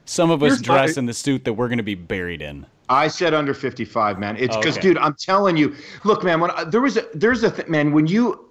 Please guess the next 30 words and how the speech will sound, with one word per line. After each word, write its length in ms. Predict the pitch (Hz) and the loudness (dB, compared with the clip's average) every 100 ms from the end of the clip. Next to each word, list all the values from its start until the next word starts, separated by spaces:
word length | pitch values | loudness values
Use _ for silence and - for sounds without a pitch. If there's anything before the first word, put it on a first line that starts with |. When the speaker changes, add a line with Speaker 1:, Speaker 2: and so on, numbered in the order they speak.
| - | 0
Speaker 3:
like, 320 | 156 147 - | 0 0 -4
when 180 | 151 156 | 0 2
I 160 | 196 | 2
think 200 | - 254 | 2 0
about 600 | 220 185 165 151 139 - | 0 2 4 4 2 -2
the 80 | 123 | -4
way 160 | 127 139 | -2 0
my 220 | 131 143 | 2 0
pops 500 | 147 156 139 135 - | 0 0 2 0 -2
looked 480 | 117 123 117 107 - | -2 2 2 0 -4
when 160 | 110 110 | -2 2
he 160 | 123 | 2
was 220 | 135 123 | 4 2
forty, 520 | - 143 135 120 95 - - - | 0 2 4 4 0 -6 -18 -20
he 180 | - 202 | 2 2
dressed 420 | 196 226 226 226 | 4 4 2 0
the 100 | 180 | -4
same 420 | 151 - 180 190 175 | -4 -2 0 0 -2
at 100 | - | -6
forty 580 | - 160 165 147 123 | -6 0 2 2 0
as 140 | 113 107 | 0 0
he 80 | 117 | 0
did 240 | 107 127 | 2 2
at 140 | 120 | 2
seventy. 580 | - - 139 113 87 76 - | -2 0 2 2 -2 -6 -2
I, 40 | |
like, 180 | 131 123 | 0 4
there 80 | 185 | 4
was 160 | 165 131 | 4 2
literally 800 | 139 165 208 - 147 127 117 | 2 2 2 2 2 4 2